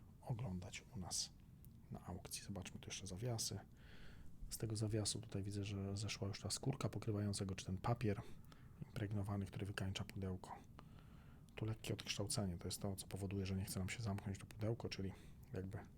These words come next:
zesło się drewienko, wieczka i, i podniosło do góry. Tak z tej strony, tak z tej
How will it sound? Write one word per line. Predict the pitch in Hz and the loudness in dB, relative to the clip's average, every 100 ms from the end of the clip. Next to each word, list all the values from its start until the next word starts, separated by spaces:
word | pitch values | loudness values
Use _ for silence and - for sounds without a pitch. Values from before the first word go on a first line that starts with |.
| - - | -12 0
zesło | 110 139 - 113 | 4 6 6 2
się | - | 2
drewienko, | 104 107 113 127 117 | 2 4 6 6 6
wieczka | 113 113 - 104 - - | 6 4 4 -2 -2 -2
i, | 104 - | -4 -2
i | 101 | 0
podniosło | 98 101 101 - | 2 2 2 2
do | 95 | 2
góry. | 98 135 127 123 - - - - - - - - - - - - - - - - - - - - | 4 6 8 6 2 -10 -16 -16 -16 -14 -14 -14 -14 -12 -14 -14 -12 -12 -14 -14 -14 -14 -14 -8
Tak | - - | -6 -4
z | - | 0
tej | 107 | 2
strony, | 104 - 98 92 | 2 2 4 4
tak | - - | 0 -6
z | - | -8
tej | - 90 | -2 -2